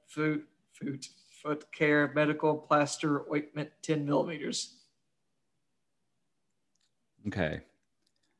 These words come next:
Speaker 2: So that is about three bucks from Wish.
Speaker 1: Oh,
Speaker 2: And
Speaker 1: just, just wait. I have, I have the sale of a lifetime for you.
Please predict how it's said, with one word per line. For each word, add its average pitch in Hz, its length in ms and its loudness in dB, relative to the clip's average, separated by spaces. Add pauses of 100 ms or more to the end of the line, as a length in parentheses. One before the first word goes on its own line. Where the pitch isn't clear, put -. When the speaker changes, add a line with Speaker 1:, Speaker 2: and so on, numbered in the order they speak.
(140)
Speaker 2:
So - 180 0
that 113 400 4
is 104 680 2 (500)
about - 280 -2
three 110 180 2
bucks 98 680 0 (100)
from 104 220 2
Wish. 95 540 0 (1800)
Speaker 1:
Oh, 135 400 8 (200)
Speaker 2:
And 90 360 4
Speaker 1:
just, 85 220 4 (680)
just 156 240 -2
wait. 147 280 6
I 170 180 6
have, 143 560 4 (320)
I 214 60 0
have 151 320 4
the 143 120 -2
sale 147 480 4
of 131 120 6
a 131 40 2
lifetime 127 680 -2
for 147 240 -6
you. 127 300 -14